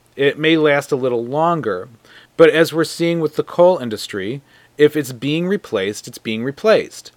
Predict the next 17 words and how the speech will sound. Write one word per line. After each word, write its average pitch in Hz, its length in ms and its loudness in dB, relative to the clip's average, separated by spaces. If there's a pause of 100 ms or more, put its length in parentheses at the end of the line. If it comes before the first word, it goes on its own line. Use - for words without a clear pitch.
(140)
And 156 100 2
I'm 180 80 2
not 220 220 2
dismissing 156 540 -2
the 135 60 -4
pain 139 300 -6
and 123 220 -6
difficulty 131 640 -2
that 113 180 0
that 127 320 0
stuff - 320 -4
causes 113 500 -2
the 127 100 -4
workers 127 520 0
in 107 80 -8
that 101 160 -6
industry. 101 580 -12